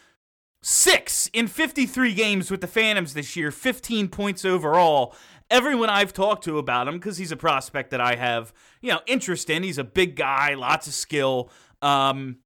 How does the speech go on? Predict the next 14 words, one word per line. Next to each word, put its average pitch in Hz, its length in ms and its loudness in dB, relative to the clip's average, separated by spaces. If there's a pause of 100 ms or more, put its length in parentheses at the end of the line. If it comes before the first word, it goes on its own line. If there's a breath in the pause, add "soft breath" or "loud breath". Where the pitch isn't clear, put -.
they 196 180 -2
say 269 200 2
he 262 100 0
just 262 220 -4
has 277 140 2
a 254 40 -4
long 233 320 2
way 220 160 4
to 220 80 -2
go. 190 300 4
He 165 140 -4
is 160 360 0
a 170 140 0
project. 202 840 2